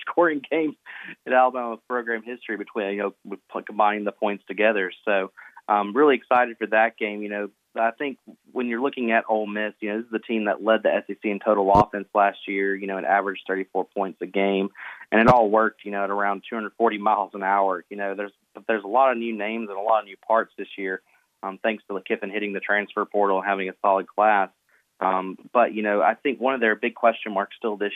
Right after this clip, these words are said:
year is their offensive line. It, it really needs to be stronger of keeping defenses out of the backfield. That was a huge problem with them last year, and they have improved, uh, heading into this year, but it's not the drastic improvement that I'm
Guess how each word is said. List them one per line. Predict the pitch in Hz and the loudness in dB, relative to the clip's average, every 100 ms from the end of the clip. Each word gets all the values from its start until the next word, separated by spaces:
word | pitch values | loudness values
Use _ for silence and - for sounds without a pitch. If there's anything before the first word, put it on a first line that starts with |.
| - | -4
year | 98 95 | -2 -2
is | 90 - | -2 2
their | 95 | 4
offensive | 101 - 98 - 95 87 | 4 2 -10 -10 -8 0
line. | 101 92 82 | 0 0 -2
It, | |
it | 78 127 - | -2 -4 -2
really | 117 131 107 | 0 2 0
needs | 101 104 107 - | -4 -4 -4 -6
to | - | -4
be | 98 - | -4 0
stronger | 101 101 98 95 92 - - - | 2 4 4 2 2 -6 -20 -6
of | 104 - | -6 -2
keeping | 107 - 98 | -4 -2 -4
defenses | 101 101 101 92 92 | -2 0 0 -2 2
out | 98 92 | 4 4
of | |
the | 95 | 2
backfield. | 98 101 95 _ 95 90 | 2 2 2 _ -6 -2
That | 95 87 | 0 -2
was | 90 | -4
a | 95 - | -10 -8
huge | 123 127 120 - | -4 0 -2 0
problem | 104 101 101 | 2 2 0
with | 98 - | -8 -6
them | 101 95 | -6 -4
last | 92 95 95 - | -2 -2 -4 -6
year, | 98 98 - - - | -2 -2 -4 -14 -6
and | - 151 | -2 0
they | 147 | 4
have | 185 151 | 2 2
improved, | 120 - 127 107 98 | -4 -4 -2 -2 -2
uh, | 92 98 98 101 | 0 0 0 -4
heading | 110 | -8
into | 107 101 | -12 -10
this | 104 - 95 | -10 -10 -8
year, | 90 | -6
but | 92 | -6
it's | 104 - | -8 -4
not | 117 113 - | 0 0 -2
the | 101 | -12
drastic | - 95 98 101 - 95 | -8 2 2 2 -2 -12
improvement | 95 90 - 104 95 87 - | -12 -12 -8 -6 -6 -8 -2
that | 95 - - _ _ | -2 -2 -16 _ _
I'm | 90 | -8